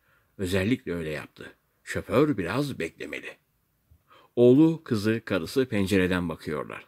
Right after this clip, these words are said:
Dışarı çıktı. Şoför önce bir selam durdu, sonra arabanın kapısını açtı. Taksi gelecek sanmıştı. Simsiyah, pırıl pırıl bir resmi arabaydı. Yolda trafik memurları selam duruyorlar. Kime?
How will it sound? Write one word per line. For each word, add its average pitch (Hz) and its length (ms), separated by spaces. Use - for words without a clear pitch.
Dışarı 113 280
çıktı. - 380
Şoför 104 300
önce 101 360
bir 90 60
selam 90 400
durdu, 127 420
sonra 120 280
arabanın 107 400
kapısını 90 460
açtı. 60 380
Taksi 117 400
gelecek 87 420
sanmıştı. - 580
Simsiyah, 90 1000
pırıl 135 320
pırıl 117 260
bir 120 100
resmi 110 460
arabaydı. 80 640
Yolda 101 520
trafik 131 360
memurları 98 500
selam 117 420
duruyorlar. 85 640
Kime? 165 540